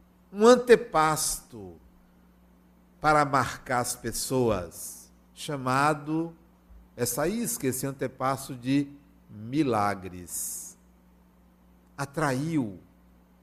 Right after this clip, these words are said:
Atraiu pelo milagre. Curou aqui um, curou outro. Fez isso, fez aquilo. Então, todos queriam saber quem era esse indivíduo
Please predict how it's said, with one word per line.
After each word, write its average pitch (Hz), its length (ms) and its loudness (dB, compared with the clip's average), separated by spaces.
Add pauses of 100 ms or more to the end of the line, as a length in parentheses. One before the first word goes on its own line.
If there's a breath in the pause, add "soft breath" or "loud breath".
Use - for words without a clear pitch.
(1400)
Atraiu 185 760 -6 (640)
pelo 240 180 6
milagre. 160 680 2 (160)
Curou 233 300 10
aqui 226 260 2
um, 220 300 2 (280)
curou 190 280 4
outro. 185 440 2 (720)
Fez 220 320 6
isso, 233 260 0
fez 233 240 6
aquilo. 247 520 2 (260 loud breath)
Então, 220 580 2 (1700)
todos 175 640 6
queriam 131 300 2
saber 123 640 0 (500)
quem 202 240 0
era 220 340 4
esse 156 300 4
indivíduo 135 460 -2